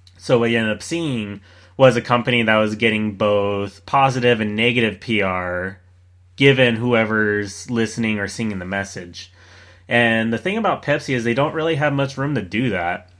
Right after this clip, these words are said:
They don't really have much room to voice a social opinion or a social message.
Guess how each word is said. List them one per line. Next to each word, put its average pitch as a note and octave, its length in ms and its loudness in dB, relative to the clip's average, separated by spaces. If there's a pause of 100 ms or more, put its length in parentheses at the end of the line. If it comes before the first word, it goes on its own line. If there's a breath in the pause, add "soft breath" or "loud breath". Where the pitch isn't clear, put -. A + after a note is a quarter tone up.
(280 soft breath)
They C3 80 0
don't D3+ 120 0
really D#3 220 0
have C3+ 420 4
much B2 320 -2
room B2 240 -2
to A2+ 60 -2
voice G#2+ 480 0
a G#2+ 100 -4
social G2+ 960 -2
opinion C3 540 -4
or A#2 100 0
a G2+ 60 0
social G2 880 -4
message. A2+ 760 -6